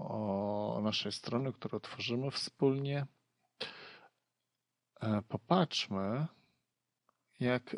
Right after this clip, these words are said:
szablony wyglądają jeszcze raz w Gentry, e, i Quasarze naszym. E, pamiętają Państwo style?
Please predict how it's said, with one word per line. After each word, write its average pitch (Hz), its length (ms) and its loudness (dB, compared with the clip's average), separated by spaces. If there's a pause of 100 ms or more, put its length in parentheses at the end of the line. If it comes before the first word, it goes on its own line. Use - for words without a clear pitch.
szablony 117 560 4
wyglądają 110 440 4
jeszcze - 280 0
raz 104 220 4
w 101 200 -4
Gentry, 107 640 2 (1120)
e, 98 200 4
i 107 160 -2
Quasarze 98 640 2
naszym. 92 800 -2 (3250)
E, 101 1000 -2
pamiętają 107 440 4
Państwo - 420 -2
style? 131 720 0